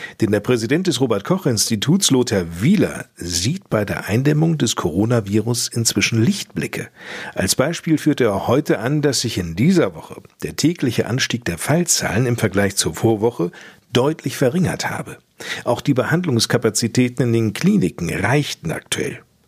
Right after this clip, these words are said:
Gleichwohl werden täglich derzeit dreitausend neue Corona-Infektionsfälle in Deutschland gemeldet. Auch die Zahl der Menschen, die an dem Virus sterben, steigt leider nach wie vor.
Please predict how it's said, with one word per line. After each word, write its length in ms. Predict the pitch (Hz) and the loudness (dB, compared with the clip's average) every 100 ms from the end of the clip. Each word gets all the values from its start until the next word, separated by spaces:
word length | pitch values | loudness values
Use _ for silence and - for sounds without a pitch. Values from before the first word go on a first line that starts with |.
| - - - - - | -18 -12 -10 -8 0
Gleichwohl 440 | 117 104 151 170 | 0 4 4 4
werden 220 | 147 135 | 0 -2
täglich 400 | 117 147 147 123 | 0 0 2 2
derzeit 480 | 127 120 - 110 - | 2 2 0 -2 0
dreitausend 960 | 98 117 135 131 - 104 110 107 110 98 | 0 2 0 -2 -2 2 2 0 -4 -2
neue 340 | 107 113 104 | 2 4 2
Corona-Infektionsfälle 1400 | - 92 90 117 107 98 101 98 - 110 110 - 107 90 | -2 -6 0 2 2 0 -2 -4 -2 0 2 2 -2 -2
in 120 | 90 | 0
Deutschland 480 | 90 95 - 92 - | 0 2 0 -2 -4
gemeldet. 580 | - 90 123 135 - - - - - - - | -6 0 2 4 0 -6 -16 -18 -20 -20 -10
Auch 160 | - - | -8 -4
die 160 | 101 | -2
Zahl 300 | - 98 92 | 0 0 0
der 280 | 87 104 120 | 0 2 2
Menschen, 600 | 123 131 120 147 143 147 - - | 2 2 2 2 2 0 -6 -4
die 120 | 80 | -2
an 80 | 85 | -2
dem 180 | 82 82 | -4 -2
Virus 320 | 98 90 82 | 0 2 2
sterben, 680 | - - 104 104 110 113 117 - | 0 2 2 2 0 -2 -4 -4
steigt 520 | - - 101 98 - | -2 0 0 -2 -4
leider 300 | 87 90 87 | -4 0 -2
nach 220 | 82 - | -2 -4
wie 100 | 95 | -4
vor. 380 | - 76 62 | -2 -4 -6